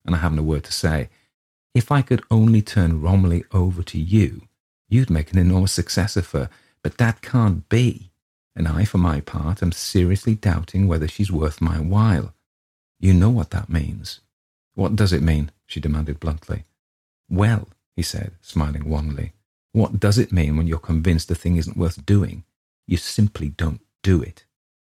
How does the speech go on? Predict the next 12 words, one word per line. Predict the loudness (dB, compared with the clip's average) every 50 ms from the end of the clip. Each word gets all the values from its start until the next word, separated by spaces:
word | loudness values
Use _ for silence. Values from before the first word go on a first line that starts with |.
| _ _ _ _ _ _ _ -2
Miss | -2 -2
Bengoff's | -2 -4 -2 0 2 2 2 0 -4 -8 -6 -6
eyes | -6 -6 -6 -8
swept | -10 -10 -8 -4 -2 -4 -4 -4 -10
the | -12
ceiling | -12 -4 -2 0 0 0 -2 -4
for | -6 -8 -8
assistance | -8 -6 -2 -2 -2 -2 -4 -6 -8 -8 -8 -8
against | -10 -8 -8 -8 -8 -8
this | -12 -8 -8
impossible | -8 -10 -10 -8 -6 -6 -4 -4 -6 -6 -4 -4
man. | -4 -4 -6 -6 -8 -10 -12